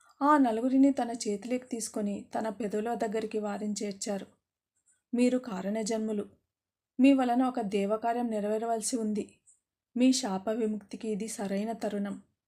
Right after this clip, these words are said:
చెప్పాడు లోగొంతుకతో. మహర్షి చేతిలో ఉన్న ఆ నలుగురు సూక్ష్మరూపులు చేతులు జోడించారు. "ఇంత అద్భుతమైన మాట సెలవిచ్చారు మహర్షి.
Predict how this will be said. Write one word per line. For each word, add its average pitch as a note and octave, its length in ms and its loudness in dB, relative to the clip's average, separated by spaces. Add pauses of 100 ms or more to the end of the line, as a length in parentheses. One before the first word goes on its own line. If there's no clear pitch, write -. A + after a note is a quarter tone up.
(520)
చెప్పాడు A3 340 0
లోగొంతుకతో. G3+ 720 -2 (1040)
మహర్షి B3 320 0
చేతిలో C4+ 440 2
ఉన్న B3+ 160 8
ఆ A3+ 100 2
నలుగురు G#3+ 440 0
సూక్ష్మరూపులు A3 800 -4 (120)
చేతులు G#3 260 -2
జోడించారు. G#3 560 -2 (680)
"ఇంత D4 200 6
అద్భుతమైన B3 600 2
మాట A#3+ 300 -2
సెలవిచ్చారు G#3+ 720 -2
మహర్షి. G#3 540 -4